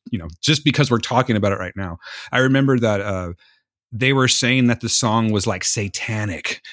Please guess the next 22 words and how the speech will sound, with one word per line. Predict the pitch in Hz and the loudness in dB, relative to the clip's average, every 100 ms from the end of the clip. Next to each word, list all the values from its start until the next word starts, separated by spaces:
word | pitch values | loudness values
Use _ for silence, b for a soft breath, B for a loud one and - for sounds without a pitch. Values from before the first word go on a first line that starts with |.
| - | -2
because | 117 123 98 85 | 0 2 0 -2
it | 101 | -4
was | 90 95 | -4 -6
like, | 82 - | -8 -8
"How | - 139 123 | 0 2 2
do," | 131 131 | -2 -2
instead | 139 123 131 | 0 0 2
of | 120 | 0
saying, | - 120 | 2 0
like, | 107 | 0
"How | 175 175 180 | 0 0 0
does | 185 190 180 | 0 -2 -2
it | 180 | -4
feel | - 185 190 190 | -6 -6 -4 -4
when | 185 | -4
you | 190 185 | -4 -6
got | 190 185 180 | -6 -6 -6
no | 196 196 | -8 -6
food?" | 208 | -4
It | 165 | -4
was | |
like, | 92 | -4